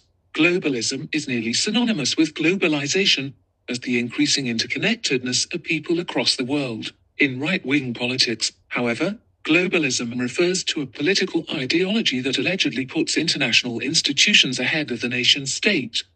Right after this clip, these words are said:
Stat two thousand and sixteen. Some argue that the preceding politics constitute a novel national conservatism movement,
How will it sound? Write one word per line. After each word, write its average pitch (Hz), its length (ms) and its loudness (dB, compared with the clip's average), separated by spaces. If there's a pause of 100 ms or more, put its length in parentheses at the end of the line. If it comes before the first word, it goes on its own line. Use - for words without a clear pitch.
(200)
Stat - 380 -2
two 220 220 0
thousand 143 420 0
and 120 140 -2
sixteen. 127 720 0 (180)
Some 151 380 -2
argue 143 380 -2
that - 160 -4
the 123 100 -8
preceding 165 680 0
politics 127 560 -4
constitute 226 720 -2
a 147 80 -2
novel 160 340 -2
national 127 420 0
conservatism 131 840 -2
movement, 113 600 -4